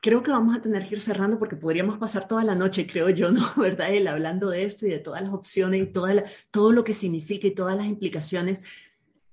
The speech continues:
Mi, mi recomendación, no sé si hay alguien más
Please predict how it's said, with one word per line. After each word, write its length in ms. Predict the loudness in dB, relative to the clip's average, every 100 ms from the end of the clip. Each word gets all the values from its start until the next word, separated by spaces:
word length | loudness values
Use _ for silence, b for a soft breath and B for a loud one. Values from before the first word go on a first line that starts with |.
| _ 4
Mi, 500 | 8 8 8 6 6
mi 380 | 8 8 8 6
recomendación, 760 | 0 2 4 4 0 0 0 0
no 80 |
sé 160 | -4 -6
si 160 | -4 -4
hay 100 | -4
alguien 340 | -4 -4 -2
más 560 | -2 -2 -6 -8 -18